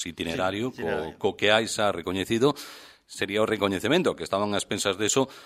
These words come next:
Speaker 1: para que a xente se faga unha idea da importancia que teñen e como loitan, mm, concellos como Noia,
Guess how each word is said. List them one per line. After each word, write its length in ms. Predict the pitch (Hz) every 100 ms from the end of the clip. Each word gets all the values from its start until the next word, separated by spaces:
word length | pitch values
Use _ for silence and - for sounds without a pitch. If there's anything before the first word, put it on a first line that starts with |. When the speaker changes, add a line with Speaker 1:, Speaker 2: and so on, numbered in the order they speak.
| - _ _
Speaker 1:
para 240 | - 80 80
que 320 | - 76 76
a 80 | 73
xente 240 | 90 90
se 160 | 104 98
faga 80 | 95
unha 80 | 98
idea 240 | 92 98 98
da 60 |
importancia 920 | 95 - 82 80 - 98 104 123 117
que 80 | 98
teñen 320 | 101 107 120
e 20 | 95
como 240 | 110 117
loitan, 480 | 110 110 110 123 127 139
mm, 340 | 92 90 85 85
concellos 480 | 90 85 101 113 -
como 240 | 104 90
Noia, 640 | 92 104 110 107 113 113